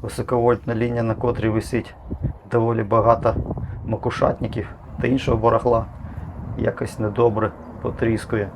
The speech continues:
над головою. Ну, ще одним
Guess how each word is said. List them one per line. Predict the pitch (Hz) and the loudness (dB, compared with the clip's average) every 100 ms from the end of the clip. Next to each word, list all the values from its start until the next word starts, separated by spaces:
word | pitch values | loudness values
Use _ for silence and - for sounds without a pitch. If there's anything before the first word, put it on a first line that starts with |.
| - - - | -12 -14 -8
над | 107 95 | -6 -2
головою. | 107 104 101 98 98 - - - - - - - - - - - - - - - - - - - - - - - - - - - - - - - - - - - - - - | 0 2 2 2 -2 -6 -14 -16 -14 -12 -10 -8 -8 -10 -12 -12 -12 -10 -8 -8 -6 -8 -8 -12 -14 -14 -12 -10 -12 -12 -14 -14 -16 -16 -18 -18 -16 -12 -8 -8 -8 -10 -6
Ну, | 131 - - - - - - | -4 -4 -6 -8 -8 -8 -4
ще | - 139 135 | 2 10 10
одним | 117 127 | 10 6